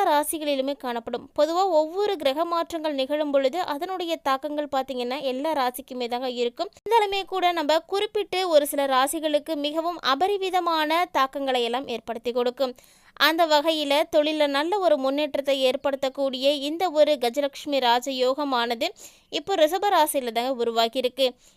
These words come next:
இந்த யோகத்தினால அதிர்ஷ்டம் பெறக்கூடிய ராசிகள் யார் யார் அப்படிங்கிறத பத்தி இந்த பதிவுல தொடர்ந்து பார்க்கலாம். வீடியோக்குள்ள போறதுக்கு முன்னாடி, நீங்க இன்னும் நம்ம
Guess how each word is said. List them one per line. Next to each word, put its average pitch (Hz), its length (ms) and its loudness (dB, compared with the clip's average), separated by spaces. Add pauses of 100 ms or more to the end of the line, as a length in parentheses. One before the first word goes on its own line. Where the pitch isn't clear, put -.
இந்த 294 200 0
யோகத்தினால 302 640 6
அதிர்ஷ்டம் 302 560 2
பெறக்கூடிய 277 540 0
ராசிகள் 285 600 0
யார் 269 300 4
யார் 311 260 2
அப்படிங்கிறத 254 420 -4
பத்தி 269 240 -6
இந்த 269 340 -2
பதிவுல 254 280 -2
தொடர்ந்து 262 440 -4
பார்க்கலாம். 262 420 0 (260)
வீடியோக்குள்ள 415 360 4
போறதுக்கு 381 360 0
முன்னாடி, 381 480 -2
நீங்க 311 260 0
இன்னும் 302 140 2
நம்ம 294 220 0